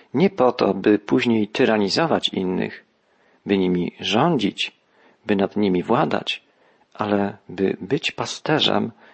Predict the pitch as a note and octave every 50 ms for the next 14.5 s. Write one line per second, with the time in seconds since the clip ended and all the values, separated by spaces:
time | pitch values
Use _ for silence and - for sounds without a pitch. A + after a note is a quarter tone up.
0 | _ _ - - G#2 - - - - - - - D#3 D#3+ D3+ C3+ C#3 C3+ D3 D#3
1 | D#3+ D#3 - - F3 D3 A2 - F2+ - - _ _ _ _ _ _ _ _ _
2 | _ _ _ _ _ _ _ _ _ _ _ _ _ _ _ _ _ - - F#2+
3 | F#2+ F2+ G2+ B2+ B2 A2+ G#2+ A2+ C3+ C3+ A#2+ B2 C3 B2 - - - - - _
4 | _ _ _ - - A2 D3 D3 - - - D#3 - - - - A#2 C3 C#3 -
5 | - D#3 D#3 - - - - - - - C#3+ - - - A#2 A2+ - - - G#2+
6 | F#2+ F#2+ G#2 A2+ A#2+ A#2+ A2+ - - - G#2+ C3 C#3+ - C3 C3+ C3 - - -
7 | - - _ _ - - C3+ C3+ A#2+ G2+ - C#3+ F3 E3 C#3+ - - - A#2+ -
8 | - G#2 G2 - - - C3+ B2+ A#2+ A#2+ A2 - - A2+ G2+ F#2 F2+ F2+ F2+ -
9 | - - - - A2+ - _ _ _ _ _ _ _ _ _ _ _ _ _ _
10 | _ _ _ _ _ - - C#3 C3+ A#2+ G#2 - - A#2 A#2 A2+ - - C3+ D#3+
11 | E3+ - _ _ _ _ _ _ _ _ _ _ _ _ _ _ _ _ _ _
12 | _ _ _ _ _ - - - A#2+ A2 A2+ - G#2+ - - G#2+ - - B2 A#2+
13 | G2+ G2+ G2+ G#2 G2 G#2 B2+ A#2+ G2+ G2 E2+ G2 G2+ F#2 F#2 F#2+ - - B2 B2+
14 | C3+ D#3 D3+ A2+ F#2 - - - - -